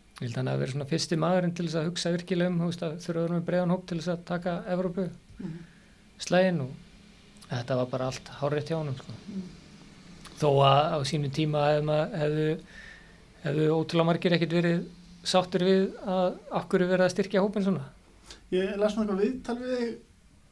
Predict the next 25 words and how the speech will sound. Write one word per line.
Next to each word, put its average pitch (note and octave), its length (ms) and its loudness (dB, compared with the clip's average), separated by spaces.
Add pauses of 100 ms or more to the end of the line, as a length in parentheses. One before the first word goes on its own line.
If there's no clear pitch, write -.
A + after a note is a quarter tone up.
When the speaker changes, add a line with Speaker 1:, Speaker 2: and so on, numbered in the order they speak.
(380)
Speaker 2:
frá G3+ 240 -2
þessu G#3+ 180 2
ári A3 300 6
þar G3+ 100 -4
sem G3 140 -8
að F#3+ 140 -4
þú G3+ 60 -6
spurðir G#3 320 -6
að G#3 100 -4
því G3+ 160 -6 (560)
hvaða F#3+ 180 -2
leikmannur G3 400 -2
á F#3+ 40 2
öðru A3+ 240 0
liði A3+ 240 4
myndir A3 260 0
vilja A3 180 2
fá A3 160 -4 (1000)
í G#3 100 -4
F G#3 140 -6
H. G#3+ 120 -6 (220)
Speaker 1:
Mm. B2+ 180 -2 (680)
Speaker 2:
Og F3+ 460 -8
þú G#3 160 -8
svarar, F#3 300 -2